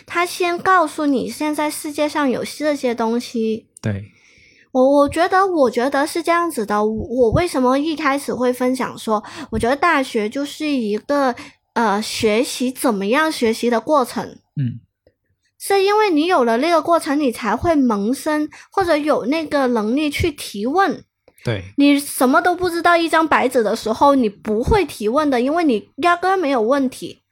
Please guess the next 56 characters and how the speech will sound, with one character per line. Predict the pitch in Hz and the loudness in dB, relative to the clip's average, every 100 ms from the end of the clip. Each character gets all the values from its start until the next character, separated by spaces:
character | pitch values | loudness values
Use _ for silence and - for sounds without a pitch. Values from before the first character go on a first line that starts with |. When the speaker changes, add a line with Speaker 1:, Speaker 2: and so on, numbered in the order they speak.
| - | -12
Speaker 2:
是。 | - 113 104 95 95 _ _ | -8 -4 -4 -6 -16 _ _
Speaker 1:
所 | - 403 | 0 4
以 | |
我 | 415 247 | 6 4
会 | 247 392 | 4 2
觉 | 359 262 | 2 -2
得， | 277 269 311 285 247 | 0 0 -2 -6 -10
就 | 269 359 359 | -6 -4 -2
是 | 381 359 | -2 0
以 | 294 220 | 0 -2
前 | 196 233 196 269 | -4 -4 -2 0
的 | 302 | 0
那 | 294 208 | 0 0
些 | 285 294 | -2 -2
学 | 311 - 208 | -2 -2 -2
习 | 247 240 | -4 -6
积 | 240 - 302 311 | -8 -6 -4 0
累， | 294 - - _ _ _ _ _ _ _ _ - | -2 -4 -8 _ _ _ _ _ _ _ _ -4
呃， | 240 233 | -4 -2
给 | - 240 | 0 2
了 | 233 254 | 4 2
我 | 269 226 | 2 0
去 | - - 349 | 0 -4 -4
提 | 294 - 226 214 | -4 -8 -4 0
问 | 285 370 339 262 | 0 2 0 0
的 | 233 214 | 0 0
空 | - 277 277 | -2 0 0
间， | 277 277 254 262 | 0 0 0 0
就 | 294 | -4
是 | 294 311 269 - _ _ _ | -4 -4 -4 -6 _ _ _
问 | - 403 196 | 2 2 4
为 | 415 | 2
什 | 370 247 | 2 -2
么。 | 196 202 220 _ _ | -2 -4 -6 _ _
以 | 240 | -2
前 | 240 269 | 2 0
不 | 311 | 0
是 | 320 349 | -2 0
嘛， | 330 269 | 2 4
十 | 254 - 254 | 2 0 0
万 | 311 339 | 2 2
个 | 320 330 | 4 4
为 | 330 349 | 6 4
什 | - 247 | 4 0
么。 | 196 180 214 - | 0 -6 -8 6
Speaker 2:
嗯， | 175 151 139 - | 6 6 2 -2
嗯， | 147 123 | 0 0
Speaker 1:
呃， | 185 311 120 | 4 4 4
Speaker 2:
对 | 110 | 0
的。 | 104 _ | -10 _
Speaker 1:
对， | 392 392 | 2 4
我 | 302 254 | 4 2
觉 | 254 330 | 2 4
得 | 339 | 4
其 | 381 311 | 2 -2
实 | 311 294 269 | -4 0 0